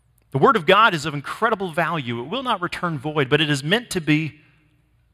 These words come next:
the supervisory role. When you and I drive around with our G P Ss on our car, it's supervising us, isn't it? Rerouting. Rerouting.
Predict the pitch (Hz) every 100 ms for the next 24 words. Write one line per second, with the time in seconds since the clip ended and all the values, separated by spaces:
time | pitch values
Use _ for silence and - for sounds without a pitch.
0 | _ _ _ - 131 - - 214 196 170
1 | 151 151 170 143 151 143 110 123 117 92
2 | 92 _ _ _ _ _ _ _ _ _
3 | _ - 156 240 196 147 156 180 190 165
4 | 165 180 170 151 147 131 175 165 156 156
5 | 165 147 143 135 131 - 165 147 160 -
6 | - 277 160 120 120 113 110 107 98 147
7 | 147 196 - _ _ _ _ _ _ _
8 | _ - 135 151 196 185 156 151 _ _
9 | _ _ _ _ _ _ _ _ _ 117
10 | 160 160 202 214 160